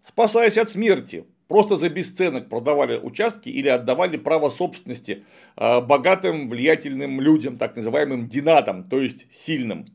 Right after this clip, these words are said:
и превращались в париков. Иногда лично, а иногда и целыми общинами.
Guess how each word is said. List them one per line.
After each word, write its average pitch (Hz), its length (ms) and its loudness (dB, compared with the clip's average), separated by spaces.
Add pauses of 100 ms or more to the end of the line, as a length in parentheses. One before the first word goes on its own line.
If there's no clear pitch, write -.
(240)
и 269 120 -2
превращались 196 680 2
в - 180 -20
париков. 151 500 2 (500)
Иногда 165 840 2
лично, 156 500 -4
а 135 80 2
иногда 139 320 2
и 165 120 4
целыми 160 400 4
общинами. 131 640 -2